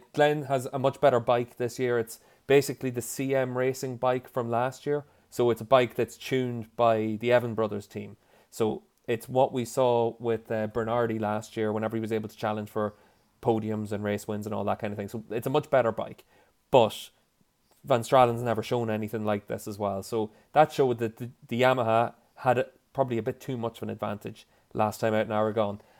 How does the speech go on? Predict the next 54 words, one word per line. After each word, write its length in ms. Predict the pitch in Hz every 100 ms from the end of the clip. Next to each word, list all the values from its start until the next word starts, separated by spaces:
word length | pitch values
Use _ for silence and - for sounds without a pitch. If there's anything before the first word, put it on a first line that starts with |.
| _
I 80 | 120
think 180 | 139 131
it's 80 |
gonna 120 | - 131
be 80 |
interesting 360 | 131 135 123 127
to 60 | 113
see 260 | 127 117
how 140 | 110 117
the 120 | 120
F 160 | 117
I 100 | 123
M 140 | 120 117
balance 360 | 123 123 117
it 60 | 123
out 140 | 127
overall, 540 | 127 120 120 131 135 - _ _ _ -
because 320 | 117 127 110
you'd 120 | 117
expect 400 | 113 - 135 -
to 80 | 123
see 240 | - 123
it 140 | 117 110
where 480 | 117 117 113 113 110 _ _ _
the 100 | -
Ducati 440 | 110 113 127 120 120
makes 200 | 120 -
a 40 |
bit 100 | 127
of 60 | 117
a 60 |
step 280 | 113 120 117
forward, 360 | 127 131 135 131 _ _ _ _ -
and 520 | 113 110 110 107 104 -
probably 240 | 117 113
the 60 | 110
Triumph 360 | 117 107 107
as 100 | 104
well. 340 | 110 120 131 - _ _ _ _ _
M 220 | 131 127 123
V, 400 | 143 143 139 -
they're 140 | 143 131
gonna 160 | 127
need 200 | 120 117
something 260 | 131 113 120
as 120 | 110
well, 400 | 123 127 131 123
but 120 | - 135
it's 140 | 135
just 160 | 170 147
about 220 | 139 131
putting 240 | 151 135
it 100 | 131
where 440 | 127 123 123 120